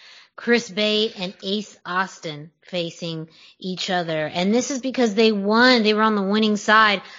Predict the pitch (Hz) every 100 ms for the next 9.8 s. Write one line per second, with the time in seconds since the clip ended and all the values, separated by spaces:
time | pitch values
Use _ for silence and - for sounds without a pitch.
0 | - 214 190 175 - 220 208 208 202 196
1 | 190 180 - 202 214 180 160 160 - -
2 | - 170 170 170 180 185 180 175 175 175
3 | 170 170 - 170 156 160 160 151 185 226
4 | - 202 196 190 190 180 180 170 175 165
5 | 160 180 156 151 - 139 139 - - -
6 | - - - 156 147 147 147 180 185 208
7 | 302 302 254 233 220 226 233 226 220 214
8 | 214 208 202 190 165 175 190 208 208 175
9 | - 247 247 190 202 226 196